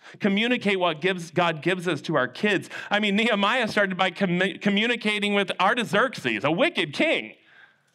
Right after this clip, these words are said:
explaining to him exactly what God had put on his heart. So, uh, a good leader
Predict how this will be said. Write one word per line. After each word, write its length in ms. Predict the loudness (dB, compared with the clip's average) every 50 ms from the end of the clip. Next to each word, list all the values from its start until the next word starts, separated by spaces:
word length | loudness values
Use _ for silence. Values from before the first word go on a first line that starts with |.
| _ _ _ _ _ _ _ _ _ _ -6 -4
explaining 720 | -4 -4 -4 -8 -8 -2 2 2 4 4 4 2 2 2
to 80 | 2 2
him 200 | 2 2 2 2
exactly 600 | 0 -2 0 0 2 2 2 2 0 0 -2 0
what 240 | 0 0 0 0 0
God 340 | 0 2 2 2 2 2
had 300 | 0 0 -2 -2 -4 -6
put 320 | -4 0 0 2 0 0 -2
on 240 | -6 -4 -4 -2 -2
his 180 | -2 -4 -6
heart. 480 | -6 -2 0 0 0 0 -4 -10 _ -20 _ _ _ _ _ _ _ _ _ _ _ _ _ _ _ _ _ _ _ _ _ -4
So, 320 | 0 2 2 2 2 -2
uh, 460 | -2 0 0 2 2 2 2 2 2 2
a 60 | 2
good 260 | 2 0 0 0 0 0
leader 500 | 0 0 2 2 2 2 0 0 -4